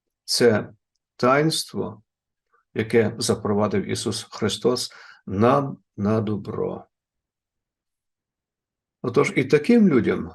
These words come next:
нам потрібно дещо пояснити і відкрити Боже Слово і прочитати їм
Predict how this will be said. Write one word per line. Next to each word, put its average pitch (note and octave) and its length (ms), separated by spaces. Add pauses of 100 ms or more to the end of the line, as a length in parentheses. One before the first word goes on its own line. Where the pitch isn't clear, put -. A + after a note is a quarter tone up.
(180)
нам G#2+ 260
потрібно F#2+ 760 (280)
дещо A2+ 460
пояснити F#2+ 840 (520)
і G3+ 200
відкрити D#3 720
Боже C3+ 440
Слово D3 360
і B2+ 60
прочитати B2 680
їм A2+ 340